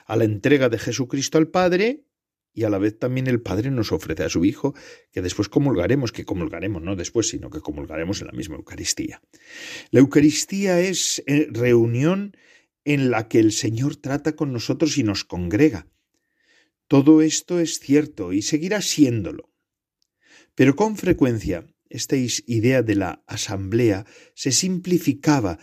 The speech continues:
se desvinculaba de la otra idea de ofrenda y la Eucaristía quedaba re-, reducida a un mero signo de comunión fraterna. Es verdad, el concilio nos ha hecho entender esto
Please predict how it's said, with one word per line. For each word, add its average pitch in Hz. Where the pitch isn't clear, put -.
se 135
desvinculaba 151
de 123
la 127
otra 160
idea 156
de 131
ofrenda 131
y 113
la 98
Eucaristía 113
quedaba 147
re-, 127
reducida 120
a -
un 160
mero 156
signo 120
de 87
comunión 82
fraterna. -
Es -
verdad, 92
el -
concilio 92
nos 90
ha 98
hecho 92
entender 87
esto 165